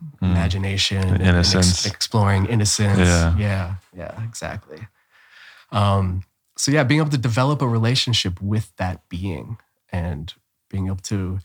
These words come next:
Speaker 2: accept it for its ways. And sometimes it can be snarky and sometimes it can be adoring, but, uh,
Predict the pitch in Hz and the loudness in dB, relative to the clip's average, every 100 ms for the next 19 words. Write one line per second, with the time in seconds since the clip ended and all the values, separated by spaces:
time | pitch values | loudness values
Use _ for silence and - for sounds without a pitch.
0 | _ - - - 98 - 90 - - 95 | _ -14 -6 -4 -2 -4 -8 -8 -10 -8
1 | 85 - 98 85 80 76 87 90 82 - | -6 -6 -6 -4 -6 -8 -8 -8 -8 -12
2 | _ _ _ - 87 90 92 92 95 - | _ _ _ -16 -10 -8 -6 -6 -6 -4
3 | 95 95 - 104 104 104 98 90 92 95 | -4 -2 -2 -2 -2 -2 -4 -4 -4 -6
4 | - 92 98 95 92 85 104 95 98 95 | -8 -6 -6 -6 -6 -8 -6 -6 -4 -4
5 | 92 101 95 101 110 110 107 101 98 92 | -4 -4 -4 -2 0 2 2 2 0 -2
6 | 92 - _ 92 95 - 95 85 | -4 -10 _ -2 -2 -2 -2 -2